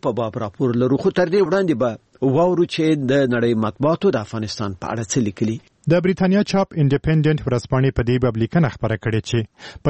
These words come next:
Speaker 2: غیر دولتي مؤسسو کې د ښځو پر کار د طالبانو بندیز ګڼو کسانو ته د بشري مرستو رسول له ستونزو سره مخامخ کړي دي. د مقالې لیکوال وایي، دغه بندیز دا معنی لري چې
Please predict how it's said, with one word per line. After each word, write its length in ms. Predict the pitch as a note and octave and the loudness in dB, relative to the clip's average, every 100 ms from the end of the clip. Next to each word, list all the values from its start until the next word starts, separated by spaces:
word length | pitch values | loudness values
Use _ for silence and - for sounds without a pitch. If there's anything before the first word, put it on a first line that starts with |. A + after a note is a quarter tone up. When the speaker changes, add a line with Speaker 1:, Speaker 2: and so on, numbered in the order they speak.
| C#3 | 2
Speaker 2:
غیر 240 | F3 F3+ D#3+ | 2 2 2
دولتي 360 | D3 C#3 - D3+ | 2 2 2 2
مؤسسو 480 | C3+ A2 A#2 - G#3 | 2 0 -2 0 -2
کې 180 | - F#3+ | 0 2
د 20 | D#3+ - | 2 2
ښځو 240 | E3+ D#3+ D3+ | 2 2 0
پر 160 | C3 A#2 C#3 | -2 -2 -2
کار 240 | C#3+ C3+ | 0 -2
د 100 | - | -2
طالبانو 440 | A#2+ A2+ A#2+ C3+ A2+ | 0 0 2 2 2
بندیز 360 | A#2 A#2 E3 F3 - - - C3 | 0 2 2 0 -10 -20 -8 0
ګڼو 240 | F#3 F#3 C3 | 2 2 -2
کسانو 340 | - C#3+ C#3 | 0 0 0
ته 160 | C#3 A#2+ | 0 0
د 120 | A#2 | -2
بشري 260 | A2 A2+ A2+ | 0 0 2
مرستو 380 | A2+ B2 - A2 | 0 -2 0 -2
رسول 420 | G#2 A2 A#2+ D#3 - _ B2+ | 0 0 0 -2 -6 _ 0
له 160 | G#2 - | 0 0
ستونزو 360 | E3+ E3+ A#2+ | 0 0 0
سره 200 | A#2+ A#2+ - C3+ | -2 -2 -2 -2
مخامخ 460 | - A2 G#2+ - A#2 | -2 0 -2 -2 -2
کړي 160 | G#2+ G#2+ | 0 0
دي. 80 | A#2+ - _ _ B2 | -2 -4 _ _ 0
د 60 | B2+ | 0
مقالې 340 | - A2+ A#2+ A2 | 0 0 0 -2
لیکوال 300 | - B2 A2+ | -2 0 2
وایي، 280 | C3+ D3 B2+ _ - - C3+ | 2 0 -2 _ -20 -6 0
دغه 180 | F3 F3+ C3+ | 2 2 0
بندیز 340 | C3 C#3 C3 G#2+ | 0 0 0 0
دا 80 | F3+ | 2
معنی 180 | D#3 A2+ | 2 2
لري 140 | G#2 G#2+ | 0 -2
چې 180 | - | -2